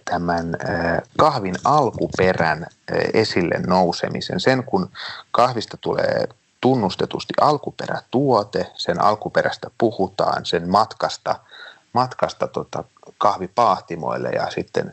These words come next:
kahvikuppiin ja sen mukana tuoma käsityö, se olisi myös keskiössä tässä kolmannessa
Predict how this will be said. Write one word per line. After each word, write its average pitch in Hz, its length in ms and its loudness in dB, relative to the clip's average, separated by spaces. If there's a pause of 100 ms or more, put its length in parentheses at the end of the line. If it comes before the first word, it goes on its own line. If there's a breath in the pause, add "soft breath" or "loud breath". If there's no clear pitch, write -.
kahvikuppiin - 1160 -2
ja - 100 2
sen 107 200 2
mukana 90 320 -2
tuoma 90 360 -2
käsityö, 104 680 0 (680 loud breath)
se 131 60 4
olisi 110 220 2
myös 85 200 -2
keskiössä - 640 -2
tässä - 320 -8
kolmannessa - 640 0